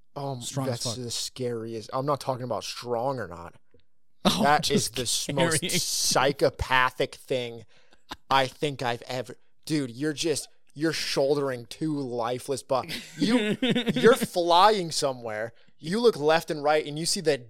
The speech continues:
Speaker 1: dead eyes of your wife and your daughter.
Speaker 2: Yeah.
Speaker 1: The whole flight?
Speaker 2: Yeah, dude. Oh, I'm not going that far. Jesus.
Speaker 1: Dude,
Speaker 2: Going to,
Speaker 1: you
Speaker 2: like, a
Speaker 1: go-
Speaker 2: tall building or some shit. Top of a blockbuster.
Speaker 1: You're going real far.
Speaker 2: Yeah.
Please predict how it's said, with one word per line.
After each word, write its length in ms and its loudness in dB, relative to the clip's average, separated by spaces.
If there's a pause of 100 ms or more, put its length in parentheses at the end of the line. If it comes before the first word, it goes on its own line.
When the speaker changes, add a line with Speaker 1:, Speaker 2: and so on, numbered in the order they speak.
(120)
Speaker 1:
dead 360 4
eyes 640 0
of 200 -4
your 260 -8
wife 480 -2
and 260 -10
your 120 -6 (100)
daughter. 600 -2 (200)
Speaker 2:
Yeah. 220 -10 (600)
Speaker 1:
The 160 0
whole 460 10
flight? 600 4
Speaker 2:
Yeah, 200 -12
dude. 140 -10
Oh, 80 2
I'm 80 -2
not 100 -2
going 180 0
that 140 -2
far. 400 -4
Jesus. 540 -10 (300)
Speaker 1:
Dude, 340 -12
Speaker 2:
Going 60 -8
to, 40 -8
Speaker 1:
you 80 -8
Speaker 2:
like, 120 -8
a 20 -12
Speaker 1:
go- 60 -14
Speaker 2:
tall 220 -2
building 380 -6
or 60 -18
some 180 -8
shit. 300 -14 (1300)
Top 180 -2
of 80 -8
a 80 -8
blockbuster. 680 -6 (1040)
Speaker 1:
You're 140 -6
going 260 -2
real 200 -4
far. 440 -8
Speaker 2:
Yeah. 220 -8